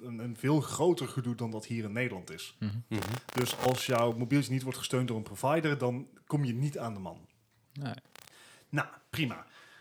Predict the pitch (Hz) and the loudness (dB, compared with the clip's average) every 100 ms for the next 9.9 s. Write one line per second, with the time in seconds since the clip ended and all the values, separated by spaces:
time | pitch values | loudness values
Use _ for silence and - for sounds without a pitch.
0 | - _ 143 143 139 131 175 190 160 147 | -20 _ 6 8 8 6 4 6 2 2
1 | 135 - 117 180 147 - 127 123 113 - | 0 -2 4 6 6 -2 -4 -2 -4 -6
2 | - 120 151 139 120 101 95 - - _ | -8 -2 0 2 0 0 -6 -16 -20 _
3 | 123 117 113 110 - _ _ _ _ - | -6 -6 -6 -8 -14 _ _ _ _ -20
4 | _ _ 131 143 147 160 170 135 110 143 | _ _ -2 -2 0 2 2 2 4 2
5 | 107 - 90 82 82 120 135 170 240 - | 2 -4 -6 -8 -10 -2 0 2 0 -2
6 | 139 104 113 147 139 165 143 107 110 123 | -2 -2 2 2 0 -2 -4 -4 -8 -2
7 | 180 185 101 110 135 165 131 95 - - | 0 0 -2 -2 -2 2 0 0 -6 -10
8 | - _ _ _ _ _ _ _ _ _ | -16 _ _ _ _ _ _ _ _ _
9 | _ 147 123 127 190 208 208 190 - | _ -4 -2 0 2 2 2 -2 -4